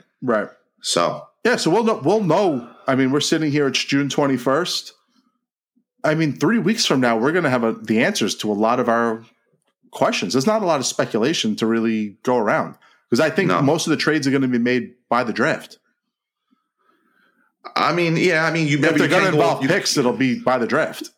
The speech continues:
Speaker 2: Well, well, yeah, I mean, obviously,
Speaker 1: Yeah.
Speaker 2: but, I mean, we didn't see a lot of trades last year, I don't think, around the tra-, around the draft that I remember.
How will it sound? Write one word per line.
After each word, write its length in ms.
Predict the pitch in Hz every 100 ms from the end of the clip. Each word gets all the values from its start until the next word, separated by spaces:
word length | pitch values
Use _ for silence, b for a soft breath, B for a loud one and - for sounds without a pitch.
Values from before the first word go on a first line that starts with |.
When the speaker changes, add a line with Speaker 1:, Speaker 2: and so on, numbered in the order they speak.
| - -
Speaker 2:
Well, 500 | - 208 190 - -
well, 240 | 175 139 113
yeah, 200 | 82 -
I 60 | 113
mean, 220 | 123 117
obviously, 480 | 117 113 - 117 101
Speaker 1:
Yeah. 60 |
Speaker 2:
but, 280 | 113 104 104
I 60 | 117
mean, 300 | 120 117 113
we 100 | 156
didn't 160 | 185
see 120 | - 156
a 40 |
lot 120 | 135
of 80 | 107
trades 300 | - 117 107
last 340 | 107 104 - 101
year, 340 | 92 85 -
I 100 | -
don't 140 | 98 92
think, 200 | 101 98
around 220 | 92 90
the 60 | 90
tra-, 180 | -
around 340 | 98 98 98 92
the 60 |
draft 340 | 90 101 90 -
that 100 | 98
I 40 |
remember. 720 | 92 95 95 90 92 85 80